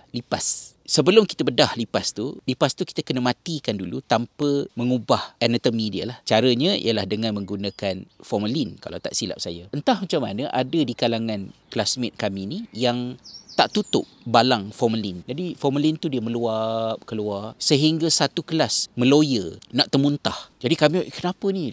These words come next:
Akhirnya semua orang keluar daripada kelas. Dan bila keluar daripada kelas, cikgu kata,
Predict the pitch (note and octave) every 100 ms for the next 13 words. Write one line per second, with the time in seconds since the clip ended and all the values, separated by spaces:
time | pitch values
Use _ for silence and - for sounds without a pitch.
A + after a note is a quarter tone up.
0 | - G#2 G#2+ D3 F3 E3 - C3+ C3 C3
1 | A#2 - C3+ A#2+ G#2 G#2 G#2 G2 F2+ F#2+
2 | - A2+ F#2+ - - _ G2 B2+ D3+ -
3 | C#3+ C3+ D#3 A3 D4 - - A#2 C3 C3